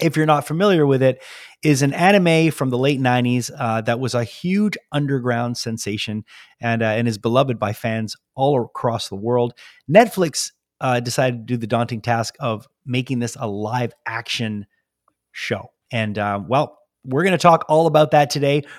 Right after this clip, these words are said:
We're gonna, uh, talk to some of the cast members from Cowboy Bebop. We're gonna talk to the executive producer, and we're also gonna have a special guest joining us to, uh, to break down Cowboy Bebop. And, um, well, you know, we have an expert with us, let's just say.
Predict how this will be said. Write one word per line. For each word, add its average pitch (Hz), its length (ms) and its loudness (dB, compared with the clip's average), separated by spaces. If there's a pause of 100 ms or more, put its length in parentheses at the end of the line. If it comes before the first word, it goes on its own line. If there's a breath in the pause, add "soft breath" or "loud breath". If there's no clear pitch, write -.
(100)
We're 127 120 0
gonna, 131 300 4
uh, 120 120 4
talk 131 340 0
to 127 100 -6
some 127 140 -4
of 113 40 -4
the 101 80 -12
cast 185 320 0
members 165 260 -2
from 147 160 -10
Cowboy 139 320 0
Bebop. 131 380 -2
We're 113 80 -6
gonna 110 160 -4
talk 117 240 -4
to 113 60 -14
the 107 120 -8
executive 104 480 -6
producer, 170 520 0 (400 loud breath)
and 156 200 6
we're 143 120 8
also 139 180 2
gonna 127 140 2
have 120 80 0
a 113 40 -4
special 120 320 -2
guest 110 240 -2
joining 110 300 -4
us 107 300 -4
to, 107 240 -4
uh, 101 120 -2
to 110 140 -6
break 135 240 0
down 123 260 -2
Cowboy 117 360 -2
Bebop. 104 400 -4 (120)
And, 101 300 -6
um, 98 300 -8 (360)
well, - 320 -4
you 349 100 -6
know, 160 180 -4 (260)
we 202 100 6
have 214 120 10
an 190 60 6
expert 135 360 2
with 104 160 -2
us, 92 160 -8
let's 101 120 -8
just - 220 -10
say. 87 240 -8